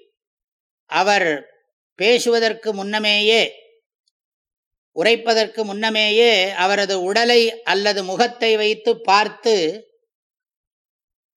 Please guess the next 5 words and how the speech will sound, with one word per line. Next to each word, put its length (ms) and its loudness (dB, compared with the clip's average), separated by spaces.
உணர்ந்து 500 0
கொள்ளும் 300 2
ஆற்றலே 580 0
குறிப்பறிதல் 720 -2
ஆகும். 540 -2